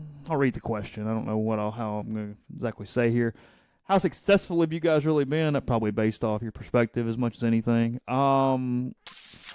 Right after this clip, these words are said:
what fueled that? What made you guys confident enough to branch into podcasts and other stuff that pushed, uh, pushed that? Don't mind failing, uh, I think, is a lot of it. I mean, we try a lot of stuff. Some stuff works, some stuff don't. You throw some stuff to the,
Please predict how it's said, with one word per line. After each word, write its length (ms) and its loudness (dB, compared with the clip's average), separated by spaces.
what 140 2
fueled 400 2
that? 320 2
What 80 -14
made 180 0
you 60 -2
guys 180 2
confident 300 2
enough 80 0
to 80 -12
branch 280 4
into 140 0
podcasts 720 2
and 100 0
other 120 0
stuff 360 2
that 140 -10
pushed, 420 2
uh, 320 4
pushed 320 2
that? 320 2
Don't 160 2
mind 200 2
failing, 560 2
uh, 240 2
I 60 4
think, 160 0
is 60 -10
a 60 -2
lot 200 4
of 160 0
it. 140 -4
I 60 -2
mean, 140 0
we 60 -2
try 240 0
a 60 4
lot 180 4
of 60 -4
stuff. 340 2
Some 220 -4
stuff 260 0
works, 320 2
some 160 -2
stuff 260 0
don't. 380 0
You 100 -2
throw 220 4
some 200 -2
stuff 360 2
to 100 -4
the, 200 2